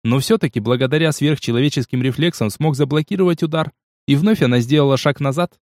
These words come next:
и, нисколько не замедляясь, сделала финт, на который я купился, открывая свой левый бок, в который она незамедлительно ударила локтем.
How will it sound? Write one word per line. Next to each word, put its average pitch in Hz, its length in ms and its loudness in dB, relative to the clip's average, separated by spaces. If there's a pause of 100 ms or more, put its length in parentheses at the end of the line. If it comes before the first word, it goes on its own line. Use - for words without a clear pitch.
(160)
и, 139 80 -4
нисколько 220 420 -2
не 202 120 2
замедляясь, 190 560 2
сделала 180 400 0
финт, - 320 -4
на 139 120 -2
который 165 360 2
я 156 100 4
купился, 170 540 -2 (280)
открывая 143 540 2
свой 131 240 0
левый 139 240 2
бок, 170 240 -6
в - 80 -20
который 127 380 2
она 151 140 2
незамедлительно 110 760 -2
ударила 120 380 0
локтем. 123 460 -4